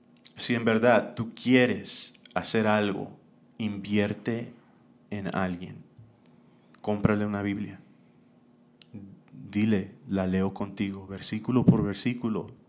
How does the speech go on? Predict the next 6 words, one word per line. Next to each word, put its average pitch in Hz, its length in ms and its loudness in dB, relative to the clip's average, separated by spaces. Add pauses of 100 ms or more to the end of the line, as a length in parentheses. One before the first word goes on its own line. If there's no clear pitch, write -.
(120)
capítulo 120 540 0
por 113 160 -2
capítulo, 110 500 -2 (460)
la 95 140 2
leemos 92 420 2
juntos". - 600 -10